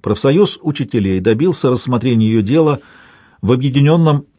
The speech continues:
школьном совете Сан-Франциско, и ее восстановили на прежней работе. Говорят, сам Фред Бенсон,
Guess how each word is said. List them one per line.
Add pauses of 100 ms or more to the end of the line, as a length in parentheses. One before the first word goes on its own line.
школьном
совете
Сан-Франциско,
и
ее
восстановили
на
прежней
работе. (760)
Говорят,
сам
Фред
Бенсон,